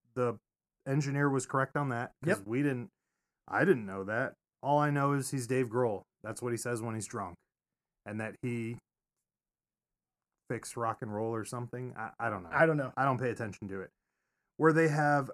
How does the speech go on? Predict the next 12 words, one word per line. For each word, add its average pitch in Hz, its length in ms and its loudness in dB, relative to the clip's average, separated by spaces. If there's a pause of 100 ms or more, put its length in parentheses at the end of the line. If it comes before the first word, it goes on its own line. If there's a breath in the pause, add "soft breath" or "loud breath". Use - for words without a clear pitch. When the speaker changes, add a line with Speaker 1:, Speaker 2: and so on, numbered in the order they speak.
Speaker 1:
oh, 202 180 8
they 147 120 2
have 147 160 2
a 139 40 2
Dave 147 420 4
Grohl 147 440 2
alley. 113 380 2 (1800)
Speaker 2:
I 151 140 2
did 165 200 6
hear 151 160 4
that. 98 160 -8 (140)
Speaker 1:
Yeah. 110 300 -2